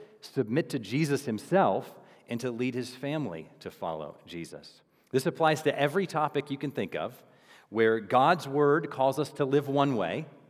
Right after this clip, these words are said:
and we would like to live another way. Or what God's word says, lo-, the way life should be ordered is when it's in conflict with what our culture would say life should be ordered.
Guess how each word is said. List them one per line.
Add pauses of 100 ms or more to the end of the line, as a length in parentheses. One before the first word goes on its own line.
(560)
and
we
would
like
to
live
another
way. (1500)
Or
what
God's
word (120)
says, (340)
lo-,
the
way
life
should
be
ordered (680)
is
when
it's
in
conflict
with
what
our (120)
culture
would
say (1300)
life
should
be
ordered.